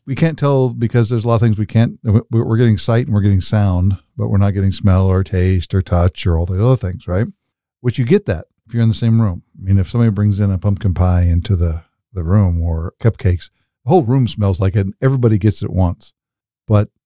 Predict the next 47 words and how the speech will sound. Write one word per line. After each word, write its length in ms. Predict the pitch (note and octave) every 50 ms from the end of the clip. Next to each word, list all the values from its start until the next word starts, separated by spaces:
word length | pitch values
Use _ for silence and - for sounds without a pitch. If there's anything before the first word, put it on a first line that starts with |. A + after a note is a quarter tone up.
| _ -
not 460 | G2+ G2+ G#2+ A2+ B2 B2 A#2 - - _
when 180 | - G#2+ G#2 G#2+
you're 260 | G2+ G2 F#2 F#2 F#2+
doing 300 | F2+ E2+ F#2+ F#2 F2+ F2
remote 300 | F2 E2+ E2+ F2+ F2+ -
work. 180 | - D#2+ C#2+ - _ _ _ _ _ _ _ _ _
So 300 | _ - A#2+ A#2 A2 A2+
I 100 | G#2+ G2+
hold, 180 | G#2+ A#2+ B2 A2+
like, 140 | G#2+ G#2 -
the, 300 | - G2+ F2+ F#2 G#2+ -
the 80 | - F#2+
fundamental 520 | - - C3+ C3 B2 A2 A2 G#2+ G2+ G2
that 80 | F#2+ G2+
I'm 180 | A2+ A#2 A#2
working 320 | A2 G2+ G2 - G2 G2 G2
with 180 | G2 F#2 E2+
is, 160 | G#2 F#2+ E2+ -
like, 160 | F2+ F2 - _ _ _ _ _ _ _ _ _ _ _
when 120 | G2 G2
I'm 140 | G2 G2 -
sending 320 | - C3+ C3+ C#3 B2 A2
this 120 | G2+ F2+ -
to 180 | - G2+ F#2
'em, 200 | F2 E2+ E2 F2 - - - -
how 180 | - G#2+ A2+ A#2+
can 180 | A2 - A#2
I 120 | G#2+ G#2 G2
create 560 | - - F#2 F#2 F#2+ G2+ G2+ G2+ G#2+ - - _
what 120 | G#2 G2 G2
I'm 140 | F#2 F#2+
sending 340 | - - A2 G#2+ G#2 G2+ G2
to 140 | - - G2+
somebody 400 | - G2+ G2+ G2+ G#2 G2 G2 F2+
else 320 | F2 E2+ E2+ E2 - -
in 160 | A#3 - G#2 F#2+
a 40 |
way 360 | F#2+ F2+ G2 F#2+ F#2 F#2 E2+ - _ _ _ _ _ _
that 100 | - G#2
no 80 | A2+ G#2+
matter 200 | G#2+ A2+ A2+ A#2
what's 260 | A#2 C3 C#3+ - -
going 240 | C#3 C3+ C#3 C3+ C3+
on 160 | C3 C3 B2+
in 60 | B2+
their 120 | B2 A#2 G#2
life, 480 | G#2+ A2+ A2+ F#2+ F2 E2+ E2 - _